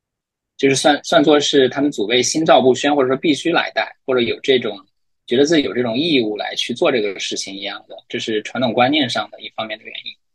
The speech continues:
当然，我觉得可能其他的原因也非常多哈，比如说像，呃，就是不同文化之下，就包括中美之间，他在像孩子比较小的时候的这种托育的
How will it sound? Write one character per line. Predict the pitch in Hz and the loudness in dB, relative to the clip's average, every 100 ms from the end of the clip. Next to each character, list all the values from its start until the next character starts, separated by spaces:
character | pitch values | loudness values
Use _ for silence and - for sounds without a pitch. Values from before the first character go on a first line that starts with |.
| _ _ _ | _ _ _
当 | - | 4
然， | 180 | 4
我 | 139 | 4
觉 | 117 | 0
得 | 123 | -2
可 | 143 - | -4 -6
能 | 98 107 113 131 - - _ _ _ | -12 -10 -6 -6 -6 -10 _ _ _
其 | - 120 | -4 0
他 | 143 170 | 2 2
的 | 143 | 2
原 | 101 98 104 | 0 -2 -2
因 | 123 127 | 0 0
也 | 95 | -2
非 | - 135 | 0 0
常 | 135 110 | 0 -2
多 | 127 135 | 2 2
哈， | 131 98 | 2 -4
比 | 101 | -6
如 | 104 | -12
说 | - 110 | -10 -8
像， | 117 117 107 104 107 _ _ _ _ - | -4 -2 -2 -4 -12 _ _ _ _ -10
呃， | 107 101 - - - | -8 -8 -14 -20 -10
就 | 113 | -6
是 | - 107 101 - - | -2 -2 -2 -8 -10
不 | - | -2
同 | 156 | 4
文 | 139 113 | 6 6
化 | 139 131 | 6 4
之 | 139 | 4
下， | 147 147 117 95 - _ | 2 2 2 0 -8 _
就 | - | -2
包 | 117 | 2
括 | 143 131 113 _ - | 4 2 0 _ -4
中 | 160 165 | -2 0
美 | 151 - | 0 -2
之 | - 110 | -6 -4
间， | 117 113 110 113 | -2 -2 -4 -8
他 | - 131 | -2 0
在 | 127 123 110 101 - _ _ _ _ | 4 4 4 0 -8 _ _ _ _
像 | - 131 | 0 0
孩 | 98 104 127 | 2 2 2
子 | |
比 | 131 | 0
较 | 113 | -2
小 | 139 - 95 | -2 -2 -4
的 | - | -6
时 | - 98 | -10 -8
候 | 117 117 | -4 -4
的 | 101 | -4
这 | 110 | -6
种 | 107 92 - _ | -8 -10 -14 _
托 | - 151 156 | 0 2 4
育 | 170 127 | 4 2
的 | 101 107 | 0 -8